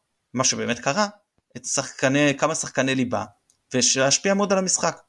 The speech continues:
ואפילו אם אתה בפיגור כמו שהיה, להשוות ולעשות משחק חדש אצלך בבית, לדחות את ההכרעה אליך הביתה. אני חושב שבנסיבות העניין, וכשאתה לוקח את ה-, מנהל סיכונים של עונה,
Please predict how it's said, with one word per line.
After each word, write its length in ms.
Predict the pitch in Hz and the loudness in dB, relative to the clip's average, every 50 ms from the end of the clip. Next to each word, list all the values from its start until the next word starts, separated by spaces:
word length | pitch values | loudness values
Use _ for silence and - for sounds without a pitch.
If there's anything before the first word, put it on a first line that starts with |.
| _ _ _ _ - | _ _ _ _ -8
ואפילו 440 | - 110 113 - - - 226 262 254 | -2 -2 -2 0 0 0 2 2 2
אם 80 | 214 165 | 0 0
אתה 140 | 139 - 131 | -2 -2 -4
בפיגור 480 | 131 127 - 139 131 - 311 381 349 - | -4 -2 -2 -2 2 4 4 2 2 2
כמו 140 | - 139 | 0 0
שהיה, 300 | 127 - 120 117 120 135 143 - _ _ _ - | 2 2 2 2 0 0 -2 -6 _ _ _ 0
להשוות 540 | 127 139 139 - - 190 285 392 427 - - _ - | 0 2 2 2 0 0 -2 -4 -4 -6 -8 _ -2
ולעשות 360 | 220 233 269 262 - 440 - | 0 0 0 0 -2 -4 -4
משחק 260 | 233 220 - 254 240 | -4 -2 -4 -4 -2
חדש 300 | - 240 240 233 - - | -2 0 2 2 0 2
אצלך 260 | - - 143 139 - | 0 0 0 0 2
בבית, 420 | 175 180 185 165 170 165 165 147 - _ _ _ _ _ _ _ - | 2 2 2 2 2 0 0 -2 -10 _ _ _ _ _ _ _ -10
לדחות 280 | 127 131 - 196 180 | -8 -4 -2 -2 0
את 60 | - 139 | 0 -2
ההכרעה 320 | 131 - - 127 135 135 | -4 -2 0 0 2 2
אליך 200 | 135 135 131 - | 2 0 0 0
הביתה. 400 | 127 123 117 113 107 104 104 - | 0 0 0 -2 -6 -6 -8 -14
אני 460 | - _ _ _ _ _ _ _ - | -20 _ _ _ _ _ _ _ -6
חושב 160 | - - 233 | -2 0 2
שבנסיבות 640 | 220 - 170 147 147 131 - - - 143 175 185 185 | 2 2 2 2 0 0 0 -2 0 2 2 2 2
העניין, 240 | 160 151 170 175 147 123 117 110 107 - 110 | 2 2 2 0 0 0 -2 -4 -4 -8 -6
וכשאתה 440 | 117 117 - - - - - - - | -8 -8 -8 -8 -8 -8 -6 -4 -2
לוקח 280 | 110 107 - 165 156 - | -2 -2 -2 -4 -4 -4
את 100 | - - | -4 -6
ה-, 100 | 131 127 127 - - - - - - - | -6 -6 -6 -12 -20 -20 -20 -16 -6 -2
מנהל 240 | 123 120 127 160 180 | 2 2 4 4 2
סיכונים 400 | 175 - - - 170 175 180 170 | 0 -2 -2 -4 -4 -4 -2 -2
של 140 | - 165 | -2 -2
עונה, 200 | 165 185 196 208 | -2 -2 -2 -2